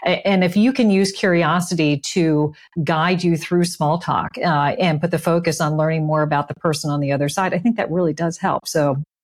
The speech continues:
you know, "Tell me more" is a, is a great, uh, thing to pull out and easy to remember. So I appreciate you bringing that up.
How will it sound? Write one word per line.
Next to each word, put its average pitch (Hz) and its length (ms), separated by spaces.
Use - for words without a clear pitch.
you 170 80
know, 143 100
"Tell 180 260
me 202 120
more" 190 380
is 147 160
a, - 120
is 165 120
a 160 80
great, 175 420
uh, 156 200
thing 165 180
to 156 80
pull 180 260
out 151 260
and 160 160
easy 170 380
to 165 140
remember. 147 440
So 143 200
I 143 80
appreciate 156 500
you 175 100
bringing 156 280
that 147 160
up. 143 240